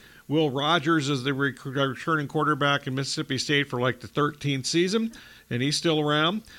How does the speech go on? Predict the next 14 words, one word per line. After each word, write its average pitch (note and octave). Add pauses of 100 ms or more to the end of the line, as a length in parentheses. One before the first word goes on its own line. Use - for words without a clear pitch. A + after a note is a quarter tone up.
(200)
And D3
then, D#3+
uh, D3+
the C#3
last E3+
weekend E3+
of, C#3+
uh, C#3
September, F3+
they D#3+
play E3+
at F3
Ole F3+
Miss. -